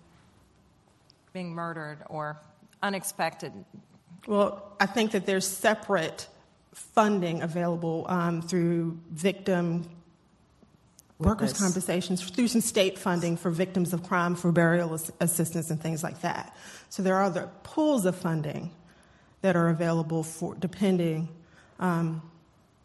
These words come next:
Speaker 1: I think
Speaker 2: upon how they
Speaker 1: I may not
Speaker 2: expire.
Speaker 1: get all s-, just asking, but I would like a follow-up on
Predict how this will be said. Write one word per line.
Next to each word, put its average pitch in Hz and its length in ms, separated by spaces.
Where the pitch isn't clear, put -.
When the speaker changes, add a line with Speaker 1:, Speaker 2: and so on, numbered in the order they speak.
Speaker 1:
I - 140
think 220 140
Speaker 2:
upon 175 320
how 180 220
they 185 120
Speaker 1:
I - 20
may 226 180
not 190 200
Speaker 2:
expire. 180 140
Speaker 1:
get 175 40
all 165 280
s-, - 180
just - 260
asking, 175 460
but 160 140
I 151 100
would 165 200
like 160 220
a 156 60
follow-up 165 680
on 165 380